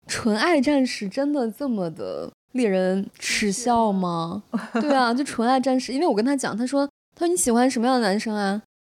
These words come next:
Speaker 1: 我说：“我喜欢那种真诚善良的，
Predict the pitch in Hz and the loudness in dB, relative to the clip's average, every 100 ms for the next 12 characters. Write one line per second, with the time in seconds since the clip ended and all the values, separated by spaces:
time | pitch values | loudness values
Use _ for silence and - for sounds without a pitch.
0 | _ - 294 370 370 247 240 269 262 269 | _ -6 0 2 0 0 0 2 2 2
1 | 240 269 226 214 277 277 277 214 226 254 | 2 0 0 0 0 0 0 0 0 0
2 | 208 170 180 170 113 | 0 0 0 0 0